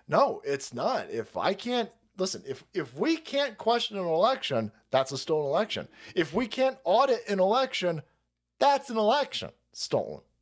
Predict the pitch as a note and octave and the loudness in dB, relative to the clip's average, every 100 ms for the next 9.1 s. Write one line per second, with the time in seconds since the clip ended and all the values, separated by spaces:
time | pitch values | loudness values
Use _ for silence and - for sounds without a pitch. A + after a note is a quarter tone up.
0 | _ _ _ _ - - - A3+ A#3 F#3+ | _ _ _ _ -20 -18 0 4 4 0
1 | G3+ B3+ - - F#3 - G3+ A#3 G#3+ G#3+ | -8 -10 -12 -14 -12 -6 0 2 2 0
2 | F#3 F3 G3 D#3+ C3 F2 - - _ _ | -2 -2 -2 -2 -4 -4 -8 -12 _ _
3 | _ _ _ F#3+ C4 D4+ D#4+ G#3 C4+ - | _ _ _ 0 2 4 2 2 0 2
4 | C4+ C#4 A3+ A3+ A3+ G#3+ - G3 D#3 E3+ | 2 2 2 4 4 4 0 0 2 4
5 | C#3+ - D#3+ E2 - - _ _ B2+ C3+ | 2 0 -2 -2 -10 -20 _ _ -6 2
6 | C4 D4 A3 - C#3 E2+ C2+ _ _ - | 4 4 0 -4 -2 -2 -4 _ _ -18
7 | - F3+ D3 G#3 A#3+ C#4 C4 G3 A#3+ C4 | -2 -2 2 0 2 2 0 0 -4 0
8 | G#3 F3 C#3+ B3 C4+ - G#3 D#3+ G#3+ A2+ | 0 2 4 4 2 0 0 2 2 0